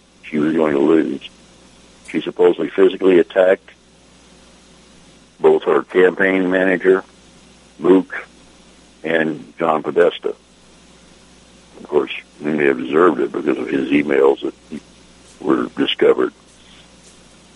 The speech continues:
But the fact of the matter is, this woman was hysterical. She was hysterical over the fact that she lost,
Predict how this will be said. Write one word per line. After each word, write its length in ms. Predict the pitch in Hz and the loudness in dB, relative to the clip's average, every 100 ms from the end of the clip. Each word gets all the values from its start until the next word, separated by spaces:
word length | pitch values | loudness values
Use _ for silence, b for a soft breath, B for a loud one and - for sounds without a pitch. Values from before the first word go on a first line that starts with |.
| _ - - _ | _ -20 -20 _
But 80 | 85 | -4
the 40 | 73 | -2
fact 260 | 113 113 | 0 2
of 80 | 98 | 2
the 60 | 95 | 2
matter 220 | 85 87 | 4 4
is, 180 | 90 82 | 4 2
this 200 | 92 - | -2 0
woman 460 | 85 85 82 73 - - - - - - - - - - - - | 0 0 -2 -4 -10 -20 -20 -20 -20 -20 -20 -20 -20 -20 -20 -10
was 140 | 76 | -6
hysterical. 640 | 85 - 120 113 - - - _ _ - _ - - - - - - - - - - - - - - - - | -4 0 2 2 0 -8 -14 _ _ -20 _ -20 -20 -20 -20 -20 -20 -20 -20 -20 -20 -20 -20 -20 -20 -20 -6
She 80 | 82 | 0
was 160 | 73 - | 0 -2
hysterical 540 | - - 98 98 110 | -8 0 2 4 4
over 180 | 101 82 | 2 2
the 60 | |
fact 260 | - 82 78 | 0 -2 -2
that 80 | 76 | -10
she 140 | - | -10
lost, 520 | - 73 90 120 - | -2 2 4 4 0